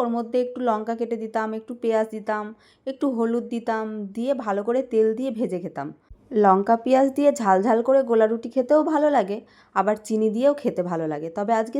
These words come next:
চিনি দিয়েই খেতে ইচ্ছা করেছে, তো ওই জন্য একটু ময়দা মেখে নিয়েছি। কটা হবে জানি না, কেননা অত আইডিয়া নেই গো যে কতটুকু ময়দায় কটা হবে, তবে মনে হচ্ছে দুটো থেকে তিনটে হবে। তো যাই হোক, গোলা রুটি করে আগে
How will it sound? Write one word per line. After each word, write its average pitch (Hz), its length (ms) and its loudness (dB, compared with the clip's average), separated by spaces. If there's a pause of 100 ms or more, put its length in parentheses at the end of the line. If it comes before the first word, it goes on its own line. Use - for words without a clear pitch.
(120)
চিনি 220 280 -2
দিয়েই 269 260 -4
খেতে 262 300 -6
ইচ্ছা 269 300 -6
করেছে, 214 340 -6 (440)
তো - 80 -4
ওই 208 100 2
জন্য 226 240 -2
একটু 240 260 -6
ময়দা 202 420 0
মেখে 196 280 -2
নিয়েছি। 196 360 -2 (120)
কটা 190 280 0 (100)
হবে 190 260 -2
জানি 185 240 -2
না, 220 120 -4 (400)
কেননা 185 260 -6
অত 170 340 -6
আইডিয়া 180 520 0
নেই 175 200 -4
গো 214 140 -4 (180)
যে 196 160 -4
কতটুকু 190 440 -4
ময়দায় 180 460 -2
কটা 170 240 -2
হবে, 202 220 -6
তবে 262 180 -4
মনে 214 360 -2
হচ্ছে 277 300 -8
দুটো 208 300 -4
থেকে 269 240 -2 (180)
তিনটে 233 400 0 (140)
হবে। 151 280 -2 (640)
তো 277 100 -6
যাই 254 240 2
হোক, 381 100 -4 (280)
গোলা 220 220 -2
রুটি 220 220 -6
করে 240 180 -2
আগে 240 180 -4